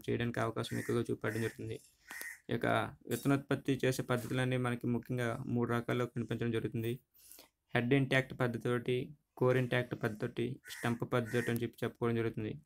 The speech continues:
హెడ్ ఇంటాక్ట్ పద్ధతిలో తలపైన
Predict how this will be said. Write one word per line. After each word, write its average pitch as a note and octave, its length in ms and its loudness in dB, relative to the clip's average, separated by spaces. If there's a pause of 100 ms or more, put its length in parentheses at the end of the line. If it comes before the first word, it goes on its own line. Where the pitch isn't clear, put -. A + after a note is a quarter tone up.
(460)
హెడ్ A#2 180 2
ఇంటాక్ట్ C#3+ 340 4
పద్ధతిలో C3 460 4 (520)
తలపైన C3+ 380 6